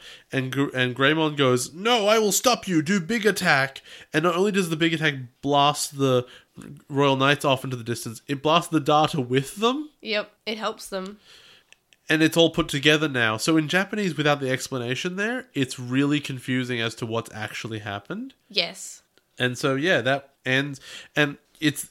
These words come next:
Speaker 1: you mentioned earlier, it's the same plot as we've had for the last five episodes. The kids show up at a place.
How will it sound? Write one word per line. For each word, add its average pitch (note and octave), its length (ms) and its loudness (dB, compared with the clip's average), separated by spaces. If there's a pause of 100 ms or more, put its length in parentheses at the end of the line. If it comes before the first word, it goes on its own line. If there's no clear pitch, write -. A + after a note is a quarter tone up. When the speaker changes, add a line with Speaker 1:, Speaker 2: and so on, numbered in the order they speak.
(180)
Speaker 1:
you D3+ 140 -2
mentioned D#3 280 4
earlier, C#3+ 200 2
it's D3+ 180 -4
the C#3 160 4
same E3+ 540 2
plot D#3+ 320 2
as D3 120 0
we've C#3+ 140 -4
had D3 180 2
for C#3+ 60 -10
the C#3+ 80 -6
last C#3 220 -2
five D3+ 680 0
episodes. G3 1000 -2 (340)
The B2 80 -2
kids B2 200 -6
show D3 120 2
up D3 60 -2
at F3 40 -6
a F#3+ 60 -4
place. A#2+ 540 -6